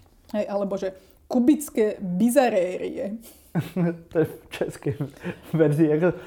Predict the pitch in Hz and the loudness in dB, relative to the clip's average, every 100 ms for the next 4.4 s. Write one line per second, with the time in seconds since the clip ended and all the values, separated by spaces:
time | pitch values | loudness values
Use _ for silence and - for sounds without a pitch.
0 | - 208 208 220 202 208 208 240 254 311 | -2 4 4 4 2 4 6 6 6 6
1 | 240 220 202 269 294 247 - 202 - 190 | 2 2 -2 -2 -4 -4 -4 -6 -6 -6
2 | 185 175 180 - - - 135 147 160 165 | -4 -6 -10 -16 -20 -16 -10 0 4 4
3 | 196 202 175 160 151 151 - 151 - - | 4 2 0 2 0 -2 -6 -4 0 4
4 | - 233 247 | 4 4 4